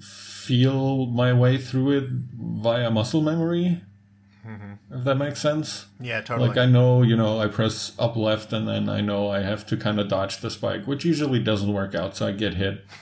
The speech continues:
Speaker 1: and then
Speaker 2: I
Speaker 1: I'm
Speaker 2: hate
Speaker 1: like,
Speaker 2: that
Speaker 1: "All right."
Speaker 2: spike. That's the
Speaker 1: Yeah,
Speaker 2: worst
Speaker 1: that
Speaker 2: part of
Speaker 1: spike
Speaker 2: this
Speaker 1: is the
Speaker 2: whole thing.
Speaker 1: worst.
Speaker 2: Yeah, absolutely. I don't, I don't know what to tell you for that. Even, even in the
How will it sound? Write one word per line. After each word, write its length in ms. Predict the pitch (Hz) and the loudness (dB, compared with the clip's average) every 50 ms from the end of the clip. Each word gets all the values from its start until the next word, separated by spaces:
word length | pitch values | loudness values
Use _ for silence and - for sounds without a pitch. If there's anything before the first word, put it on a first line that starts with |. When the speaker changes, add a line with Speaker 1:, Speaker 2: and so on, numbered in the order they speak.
| - | -8
Speaker 1:
and 200 | 104 98 98 98 | -8 -6 -6 -6
then 100 | 98 98 98 | -4 -4 -2
Speaker 2:
I 20 | |
Speaker 1:
I'm 60 | 101 | 0
Speaker 2:
hate 200 | 101 151 147 135 | 4 4 4 4
Speaker 1:
like, 80 | 117 123 | 4 2
Speaker 2:
that 0 | 127 | 2
Speaker 1:
"All 60 | 110 | 4
right." 120 | 101 101 | 2 2
Speaker 2:
spike. 220 | 104 110 104 107 - - - - - - - | 0 -2 -4 -6 -8 -14 -18 -20 -18 -8 -2
That's 220 | 151 175 196 - - | 0 0 0 2 2
the 80 | - | 2
Speaker 1:
Yeah, 180 | 113 110 104 107 | 2 2 2 2
Speaker 2:
worst 140 | 117 120 120 | 2 4 4
Speaker 1:
that 80 | 120 | 4
Speaker 2:
part 200 | 123 120 110 107 | 4 2 2 2
of 60 | 110 104 | 2 0
Speaker 1:
spike 100 | 107 104 | 0 0
Speaker 2:
this 160 | 107 107 104 | -2 -2 -4
Speaker 1:
is 60 | - | -2
the 60 | 113 | -2
Speaker 2:
whole 180 | 104 95 92 87 | -4 -2 -2 -2
thing. 180 | 92 101 98 95 | -2 -4 -4 -6
Speaker 1:
worst. 180 | 92 - - - - - - | -8 -12 -14 -14 -20 -20 -20
Speaker 2:
Yeah, 360 | 113 113 110 104 101 90 87 90 - _ _ _ _ _ _ _ _ - | -14 -10 -8 -6 -6 -8 -8 -12 -18 _ _ _ _ _ _ _ _ -14
absolutely. 520 | 113 110 107 - - 104 101 101 104 107 | -14 -14 -14 -14 -16 -16 -14 -14 -12 -10
I 100 | 117 127 | -6 -4
don't, 180 | 135 135 127 127 | -4 -4 -4 -4
I 100 | 127 127 | -4 -2
don't 120 | 127 127 123 | 0 0 0
know 100 | 120 110 | -2 -2
what 160 | 113 113 110 | -4 -6 -8
to 60 | - | -8
tell 140 | - 120 113 | -8 -6 -6
you 80 | 113 110 | -6 -8
for 160 | 110 - 107 | -10 -10 -6
that. 300 | 107 110 107 107 - - - - - - - - - - - | -4 -4 -4 -4 -6 -12 -20 -20 -20 -20 -20 -20 -20 -18 -12
Even, 360 | 160 180 185 180 151 131 - - | -8 -6 -4 -4 -6 -8 -10 -10
even 260 | 156 180 185 180 139 | -10 -8 -6 -4 -4
in 140 | 131 120 117 | -4 -4 -4
the 180 | 113 110 110 | -4 -6 -6